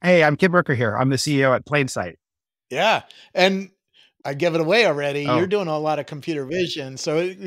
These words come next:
Speaker 2: give me a, like, thirty thousand foot view of what you're trying to do with your business,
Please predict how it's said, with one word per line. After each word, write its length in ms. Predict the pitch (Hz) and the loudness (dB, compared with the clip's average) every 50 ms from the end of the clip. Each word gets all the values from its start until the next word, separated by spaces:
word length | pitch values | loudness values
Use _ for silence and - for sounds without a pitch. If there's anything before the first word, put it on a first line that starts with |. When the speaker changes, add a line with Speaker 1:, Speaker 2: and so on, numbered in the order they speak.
| 170 156 | -12 -10
Speaker 2:
give 200 | 175 175 233 208 | -6 -6 -6 -4
me 220 | 247 240 220 214 | -2 -2 0 0
a, 340 | 202 190 180 175 175 170 170 | 2 2 2 0 -2 -2 -6
like, 280 | - 175 170 170 - - | -4 -6 -6 -6 -6 -4
thirty 220 | 202 196 185 190 | -4 -2 -2 -4
thousand 400 | - - 180 175 156 147 156 147 | -4 -2 -4 -4 -4 -6 -10 -8
foot 220 | - 196 175 175 170 | -4 -4 -4 -4 -6
view 580 | 147 143 139 147 156 165 165 170 170 165 156 151 | -16 -20 -12 -6 -2 0 0 0 0 -2 -4 -4
of 160 | 143 131 131 | -6 -8 -6
what 260 | 156 160 160 - 165 | -6 -6 -6 -6 -8
you're 160 | 156 156 165 | -8 -8 -8
trying 240 | 156 - 180 165 156 | -8 -8 -10 -10 -10
to 100 | 143 135 | -10 -10
do 240 | 135 160 156 160 147 | -10 -8 -8 -8 -8
with 160 | 147 135 127 | -10 -12 -12
your 80 | 143 139 | -14 -12
business, 640 | 123 135 143 135 120 139 143 139 135 - - - | -12 -12 -12 -12 -12 -12 -12 -12 -12 -14 -16 -18